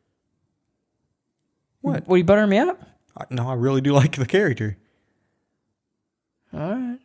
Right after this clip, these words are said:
Speaker 1: I do.
Speaker 2: You know who I, I don't like Hela.
Speaker 1: Okay, that's cool. I respect that.
Speaker 2: You don't like Supergirl.
Speaker 1: I do like Supergirl.
Speaker 2: Why?
Speaker 1: I like her as a character. I like how she came and she's trying to figure out her place.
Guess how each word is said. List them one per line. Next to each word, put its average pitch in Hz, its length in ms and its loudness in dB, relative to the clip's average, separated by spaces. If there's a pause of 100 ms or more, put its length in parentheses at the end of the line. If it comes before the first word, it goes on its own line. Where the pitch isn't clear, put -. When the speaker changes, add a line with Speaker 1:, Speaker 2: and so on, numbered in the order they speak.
(140)
Speaker 1:
I 139 80 2
do. 247 240 -4 (420)
Speaker 2:
You 180 80 -2
know 185 100 4
who 180 80 4
I, 180 240 4
I - 20 4
don't 226 120 4
like 170 160 0
Hela. 196 320 0 (460)
Speaker 1:
Okay, 185 200 2
that's 170 180 -2
cool. 311 340 -6
I 117 80 4
respect 196 320 -2
that. 113 220 -6 (280)
Speaker 2:
You 202 100 4
don't 233 60 4
like 190 120 0
Supergirl. 156 460 -4 (280)
Speaker 1:
I - 80 4
do 262 120 4
like 277 120 4
Supergirl. 101 480 2 (480)
Speaker 2:
Why? 285 300 4 (640)
Speaker 1:
I 127 80 4
like 131 240 4
her 170 120 4
as 147 80 2
a 151 40 -2
character. 175 220 4
I - 20 8
like 156 220 4
how 156 120 2
she 156 160 0
came 147 380 2
and 120 160 -4
she's 127 200 -6
trying 135 180 0
to 120 40 -2
figure 127 280 2
out 123 80 2
her 123 60 0
place. 120 560 -4